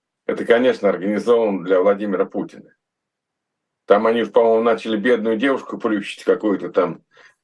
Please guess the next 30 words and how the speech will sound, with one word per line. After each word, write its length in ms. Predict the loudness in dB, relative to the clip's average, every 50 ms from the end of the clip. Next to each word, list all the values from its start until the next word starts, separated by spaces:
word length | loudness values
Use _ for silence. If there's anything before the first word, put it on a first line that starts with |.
| _ _ -2
Она 220 | 0 2 2 2
где-то 240 | 2 0 -2 -2 -4
то 140 | -2 -2 -2
ли 80 | -2
в 80 | -2 0
Калуге, 400 | 2 2 2 2 0 -2 -4 -6
то 120 | -4 -4
ли 120 | -4 -4 -2
где-то 320 | -2 -2 -2 -2 -2 -6
заявила 400 | -4 -2 -2 0 0 0 0 0
о 40 | 0
том, 140 | -2 -4 -4
что 160 | -6 -6 -4
готова 420 | -4 -2 0 0 -2 -2 -2 -2
выдвинуться. 680 | -2 -2 -2 -2 -2 -2 -2 -2 -4 -6 -10 -18 -20 -20 _ _ -20 -20 -20 -20 -20 -20 _ _ 0
Понятно, 360 | 0 2 2 2 0 -2 -4
что 140 | -4 -2 -2
никуда 340 | -2 0 0 2 2 2 2
она 140 | 2 2 0
не 140 | -2 -2
выдвинется. 680 | -2 -2 -2 0 0 -2 -2 -2 -4 -6 -6 -8 -8 -8 _ -20 -20 -20 -20 -20 _ _ _
И 80 | -8
под-, 340 | -2 0 0 0 0 0 0 0
вот 200 | 0 0 2 2
подпись 360 | 0 0 0 -4 -10 -6 -2
невозможно 580 | 0 2 4 2 2 2 0 -2 -2 -2 -4
собрать, 400 | -2 0 0 2 2 0 -2 -2
всё 140 | -2 -4 -4
сделано 280 | 0 0 0 0 -2 -4
специально. 600 | -8 -8 -8 -2 2 2 2 2 0 -4 -10